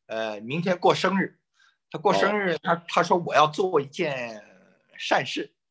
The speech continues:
Speaker 1: 她说，哎呀，她说你送，给孩子送餐那个事儿挺好，她说我明天我也去，去送吧。呃，我已经帮她联系了，她明天会去送过去。我说你送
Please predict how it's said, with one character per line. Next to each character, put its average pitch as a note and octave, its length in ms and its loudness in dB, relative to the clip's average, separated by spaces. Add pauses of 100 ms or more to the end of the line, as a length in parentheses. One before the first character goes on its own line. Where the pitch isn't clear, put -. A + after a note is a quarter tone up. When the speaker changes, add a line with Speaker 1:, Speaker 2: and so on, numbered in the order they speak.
(560)
Speaker 1:
她 F3+ 80 -6
说， A#3+ 100 -2
哎 - 60 0
呀， F#4+ 180 0
她 D#4+ 140 -4
说 F#4+ 140 0
你 F3+ 140 -8
送， D#4 380 -4
给 C#3 140 -2
孩 C#3+ 240 0
子 D#4+ 100 -2
送 E4+ 220 -6
餐 - 240 0
那 F#4 80 -6
个 B3 40 -4
事 - 140 -2
儿 D#3 80 0
挺 D3+ 180 -6
好， - 280 -6
她 F3+ 100 -2
说 G#3+ 80 0
我 F#3+ 80 -2
明 G3 180 -4
天 D4 220 0
我 B2+ 100 2
也 E4+ 140 4
去， C3 380 -4
去 - 180 -8
送 C#3 300 0
吧。 - 180 -12 (400)
呃， A2+ 320 2
我 B2+ 200 4
已 F3 60 2
经 D3+ 200 -2
帮 D#3+ 120 6
她 D#3 120 4
联 A#2 260 -2
系 C#3+ 100 0
了， - 240 -4
她 - 140 -2
明 C#3 220 -4
天 C#3 200 0
会 B2+ 280 -2
去 A2+ 240 -6
送 C3 260 0
过 - 140 -8
去。 - 240 -12 (400)
我 - 80 -4
说 F3+ 120 4
你 - 180 2
送 - 220 2